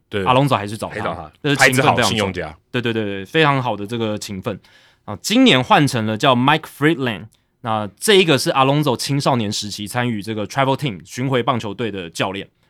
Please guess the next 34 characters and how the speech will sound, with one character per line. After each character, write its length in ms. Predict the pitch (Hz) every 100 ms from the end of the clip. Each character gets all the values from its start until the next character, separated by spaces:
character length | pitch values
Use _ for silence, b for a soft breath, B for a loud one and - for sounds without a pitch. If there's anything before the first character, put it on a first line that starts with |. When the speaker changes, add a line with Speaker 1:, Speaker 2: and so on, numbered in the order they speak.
| _
Speaker 1:
哦。 600 | 98 113 117 123 120 123
Speaker 2:
十 320 | - - 160 247
五 160 | 208
年 160 | 135 135
前 140 | 139
的 100 | 117
时 160 | 120 120
候， 160 | 131
他 140 | 117 151
们 160 | 143
曾 180 | 123 113
经 240 | 110 123 123
在 240 | 131 113
可 120 | 104
能 100 | 101
休 160 | 104 120
息 180 | 101 101
区 540 | - 107 104 104 82 - _ -
聊 220 | 113 117
天 360 | 117 123 127 123
打 200 | 101 87
屁 220 | 127 104
的 60 |
时 180 | 90 95
候， 220 | 110 101 - b b b b
就 420 | - 175 143 127 - _ _ _
有 160 | 151 156
点 100 | 170
开 200 | 117 147
玩 180 | 131 101
笑， 140 | 120
就 100 | 110
说， 320 | 104 104 101 110 -
哎， 200 | 110